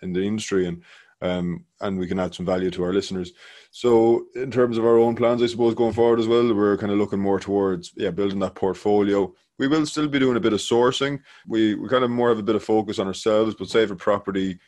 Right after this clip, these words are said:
kind of falls wi-, outside of our criteria, maybe it's outside our area,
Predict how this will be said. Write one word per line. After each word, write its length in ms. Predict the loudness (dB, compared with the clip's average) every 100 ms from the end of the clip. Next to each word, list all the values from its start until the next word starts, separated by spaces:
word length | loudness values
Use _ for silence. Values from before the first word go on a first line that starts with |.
| _
kind 100 | -6
of 100 | -2
falls 320 | 2 2 2
wi-, 200 | -2 -4 -2 -4
outside 340 | -2 0 0
of 100 | 0
our 140 | -2
criteria, 560 | -2 -4 -2 2 4 4
maybe 180 | 2 -2
it's 120 | -2
outside 300 | -2 -2 -2
our 140 | -2 -2
area, 520 | 0 2 2 0